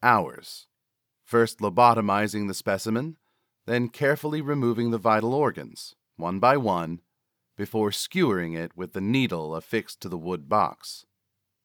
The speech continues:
Finally, he would pose its limbs with bits of candle wax and hang it in the prize position. But now he couldn't do any of that. He looked down at the card again,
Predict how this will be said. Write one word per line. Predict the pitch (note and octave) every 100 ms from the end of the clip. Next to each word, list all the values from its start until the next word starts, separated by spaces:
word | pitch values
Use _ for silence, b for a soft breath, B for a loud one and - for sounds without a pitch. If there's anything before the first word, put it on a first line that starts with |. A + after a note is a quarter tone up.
| _
Finally, | B2+ C#3 C#3+ C#3+ D3
he | C#3 B2
would | G2+ F#2
pose | B2 B2+ C3+
its | D3+ -
limbs | C3 A2 G2+ G2+
with | G2 F2
bits | A#2+ -
of | A#2+
candle | - C#3 A2 F2+
wax | E2+ D#2+ D#2+ - - _ _
and | - G2
hang | F#2 C3 B2
it | F#2 D#2+
in | E2+
the | E2
prize | D#2 A2+ G2+ F#2 E2
position. | F#2+ E2+ G#2+ - D#2 - _ _ _ _ _ _ _ _ _ _
But | - A2+
now | B2+ C#3+ D3
he | C#3
couldn't | C3 C#3+ C3
do | A#2+ C3 B2+
any | A2+
of | F2 C#2+
that. | C2 - - _ _ _ _ _ _ _ _
He | _ B2
looked | B2 G#2+
down | A2+ A2
at | G#2
the |
card | A2+ D3 C#3 G#2+
again, | E2 F2 C#2 B1 E2